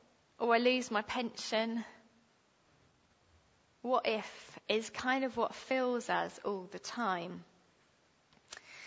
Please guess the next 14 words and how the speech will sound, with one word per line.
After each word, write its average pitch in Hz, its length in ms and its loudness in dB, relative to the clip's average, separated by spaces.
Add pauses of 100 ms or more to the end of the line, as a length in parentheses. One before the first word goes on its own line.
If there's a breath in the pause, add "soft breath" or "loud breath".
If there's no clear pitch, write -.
(280 loud breath)
And 247 320 2 (540)
worry, 220 880 6 (340)
I 262 200 4
would 233 140 2
say, 175 600 -2
is 226 200 2
not 240 420 4
something 196 680 -4
that - 120 2
a - 140 -8
Christian 196 480 -4
is 190 180 -6
excluded 220 880 -4
from. 151 560 -6